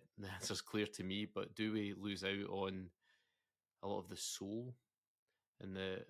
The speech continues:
finesse and the little touches that we get with a human narrating a book as opposed to A I?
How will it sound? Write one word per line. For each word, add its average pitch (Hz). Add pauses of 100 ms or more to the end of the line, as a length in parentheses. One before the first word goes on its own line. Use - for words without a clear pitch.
(400)
finesse 98
and 95
the 98
little 98 (120)
touches - (640)
that -
we 104
get 104
with -
a 90
human 117 (440)
narrating 110
a 104
book - (100)
as 98
opposed 98
to 98
A 95
I? 117